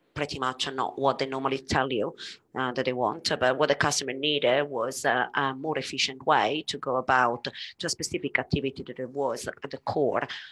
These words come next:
of one of the products that I, that I managed in the past.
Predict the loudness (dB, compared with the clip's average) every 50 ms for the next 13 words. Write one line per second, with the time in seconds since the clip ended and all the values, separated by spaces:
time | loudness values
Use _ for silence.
0 | -10 -8 -6 -4 -4 -4 -4 -6 -6 -4 -2 -2 -2 -2 -4 -4 -4 -4 -4 -6
1 | -8 -4 -2 -2 0 2 0 0 0 -4 -6 -10 -10 -10 -8 -6 -6 -6 -6 -6
2 | -6 -8 -10 -12 -8 0 2 2 2 2 0 -4 -8 -8 -8